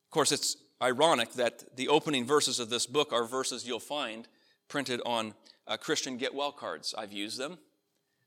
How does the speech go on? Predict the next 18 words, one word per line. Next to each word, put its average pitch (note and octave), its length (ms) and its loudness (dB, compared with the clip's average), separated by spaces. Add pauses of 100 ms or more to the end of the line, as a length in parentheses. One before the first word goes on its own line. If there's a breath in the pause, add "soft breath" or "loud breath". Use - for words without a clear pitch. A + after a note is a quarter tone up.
(160)
Uh, G2+ 280 -6
these C3+ 320 0
words, E3 360 2
or C#3+ 100 0
Philippians D#3+ 720 0
one D3+ 260 2
three, E3+ 320 -2
"We D3+ 140 0
give C3+ 180 2
thanks, F3 320 2
always D3 360 2
mentioning D#3+ 440 -2
you E3+ 140 -6
in C#3 60 -6
our A#2+ 120 -2
prayers," E3+ 480 -2
and A#2+ 120 -8
we'll A2+ 200 -6